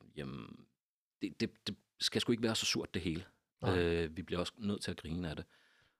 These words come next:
Speaker 1: Øh.
Speaker 2: Jeg tænker, det starter vel også ved en selv. Altså, jeg har jo, jeg har jo tænkt på det nogle gange. Jeg elsker at være sammen med mennesker,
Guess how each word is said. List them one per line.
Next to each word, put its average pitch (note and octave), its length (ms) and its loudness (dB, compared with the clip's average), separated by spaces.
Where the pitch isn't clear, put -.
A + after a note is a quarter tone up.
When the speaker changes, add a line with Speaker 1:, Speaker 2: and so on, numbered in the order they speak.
Speaker 1:
Øh. D#2 600 -2
Speaker 2:
Jeg C3 120 2
tænker, C#3 200 2
det C#3+ 200 0
starter D3 300 2
vel B2+ 160 0
også B2+ 240 0
ved C#3 260 -2
en C3+ 100 -2
selv. D3 400 0
Altså, B2+ 140 -2
jeg C3+ 100 4
har C#3+ 140 4
jo, C#3+ 100 2
jeg C#3+ 160 2
har C#3 60 4
jo C3+ 60 4
tænkt C3+ 240 0
på C#3+ 120 2
det C3 80 2
nogle B2+ 160 2
gange. B2 260 2
Jeg E3 120 2
elsker D#3+ 400 2
at C3 80 0
være C3+ 100 4
sammen D3 240 0
med C#3+ 80 0
mennesker, C#3 420 0